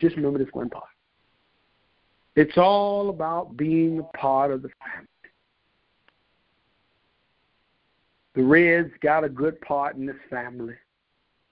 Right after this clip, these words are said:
The Whites got a good part in this family. The Blues got a good part in this family. And the Reds may see the world their way, and that's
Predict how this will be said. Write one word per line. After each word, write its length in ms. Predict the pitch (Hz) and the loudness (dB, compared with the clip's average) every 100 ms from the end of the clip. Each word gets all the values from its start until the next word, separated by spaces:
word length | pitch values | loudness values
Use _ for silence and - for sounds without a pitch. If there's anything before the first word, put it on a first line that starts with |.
| - | -4
The 80 | |
Whites 380 | 123 143 151 147 - | 2 4 4 0 -4
got 180 | 139 139 | -2 0
a 40 | 127 | 0
good 260 | 135 135 | -2 -2
part 340 | - 131 131 113 | -2 0 2 0
in 40 | |
this 120 | 120 - | -8 -10
family. 540 | - 107 110 110 113 113 110 113 _ _ _ _ _ _ _ _ | -8 -8 -6 -6 -6 -10 -18 -20 _ _ _ _ _ _ _ _
The 80 | 139 | -4
Blues 640 | 120 135 151 151 147 143 117 | 2 4 4 2 -2 -4 -6
got 220 | 127 131 131 | -4 -2 -2
a 40 | |
good 300 | 107 123 - | -2 -4 -4
part 340 | - 101 95 | -10 -6 -6
in 100 | 92 | -6
this 100 | 98 - - | -8 -10 -14
family. 420 | 50 - - - _ _ _ _ _ _ _ _ _ _ _ - - _ _ _ _ _ _ _ _ _ _ | -16 -16 -20 -20 _ _ _ _ _ _ _ _ _ _ _ -14 -14 _ _ _ _ _ _ _ _ _ _
And 120 | 175 202 | 8 10
the 60 | |
Reds 420 | 214 262 311 294 | 10 4 0 -4
may 240 | 220 262 269 - | -6 -6 -6 -4
see 120 | 269 | -6
the 80 | 269 | -4
world 400 | 247 247 247 220 | -2 -2 -2 -2
their 220 | 214 220 | 0 0
way, 280 | 196 202 226 | 0 2 0
and 120 | 226 | 0
that's 180 | 214 | -6